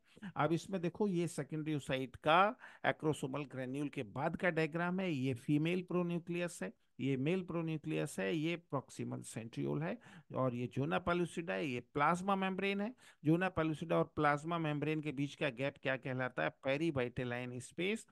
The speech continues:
और इसी स्पेस में फर्टिलाइजेशन मेम्ब्रेन का फॉर्मेशन होता है। कोरोना रेडिएटा यहाँ गायब हो जाता है। ठीक है, चलो अब इसको आगे बढ़ते हैं। अब उसके बाद कॉर्टिकल रिएक्शन होगा। कॉर्टिकल रिएक्शन देखो, अब देखो एक बात याद रखना,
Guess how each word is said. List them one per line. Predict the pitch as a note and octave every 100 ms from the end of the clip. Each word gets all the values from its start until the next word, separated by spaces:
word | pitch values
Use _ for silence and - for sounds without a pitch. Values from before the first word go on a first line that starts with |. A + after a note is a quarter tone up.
| - G3+ E3
और | D3+
इसी | F3+ F#3 B3 A3+
स्पेस | F3+ - D#3+ C#3 C3 -
में | D#3 G#3+
फर्टिलाइजेशन | F3+ C3+ B2 C#3 B2 A#2 A#2+ B2 F#3
मेम्ब्रेन | F#3 B2+ A#2 A2 A2
का | A2 D3+
फॉर्मेशन | - - A2 - - -
होता | - _ -
है। | - _ - _
कोरोना | F3 F#3 G3+ F3+
रेडिएटा | C3+ A#2 A#2 G#2 F3
यहाँ | D#3+ A#2+ A#2+ A2+
गायब | F2 C2 C2+ -
हो | -
जाता | - _ -
है। | _ _ _ _ _ _ _ _ _ _ _
ठीक | - G3+
है, | - - _ _ _ _ _ _ _ _
चलो | B2+ - _
अब | E3 E3+
इसको | D3+ -
आगे | C3 C3+
बढ़ते | D#3+ D#3 D3+
हैं। | F3+ G3+ - - -
अब | C#3+
उसके | C#3+ D3
बाद | B2+ B2
कॉर्टिकल | C#3+ C3+ D#3+ F3
रिएक्शन | E3+ E3 - E3
होगा। | D#3 D#3+
कॉर्टिकल | E3 C#3+ C3+ F3 F#3+ F3
रिएक्शन | E3+ F3+ A#3
देखो, | G3+ G#3+
अब | - E3+
देखो | E3+ -
एक | G#3 D#3+
बात | E3+ -
याद | B2 G#2+
रखना, | - - -